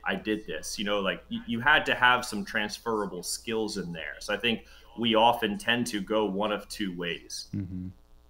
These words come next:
Speaker 2: Yeah, no doubt. I mean, it's, that's, that's the hard part, right? Is, is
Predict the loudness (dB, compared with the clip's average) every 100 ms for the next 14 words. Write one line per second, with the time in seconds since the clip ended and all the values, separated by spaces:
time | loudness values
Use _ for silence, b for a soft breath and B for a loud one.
0 | -20 -8 0 2 4 4 4 4 2 0
1 | 0 2 2 0 -4 b b b b b
2 | -12 4 6 6 2 4 4 6 8 10
3 | 8 4 4 6 6 4 2 -2 -2 -4